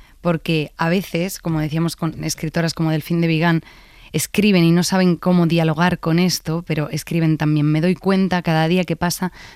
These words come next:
de lo difícil que es escribir sobre mi madre, acotarla con palabras y de lo mucho que echo de menos su voz.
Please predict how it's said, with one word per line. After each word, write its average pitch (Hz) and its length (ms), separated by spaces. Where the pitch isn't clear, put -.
de 156 80
lo 151 80
difícil 175 400
que 175 80
es 147 60
escribir 160 360
sobre 175 280
mi 170 100
madre, 139 340
acotarla 165 460
con 170 180
palabras 147 540
y 165 80
de 165 80
lo 156 80
mucho 165 260
que 165 100
echo - 140
de 156 80
menos 156 220
su - 140
voz. 143 180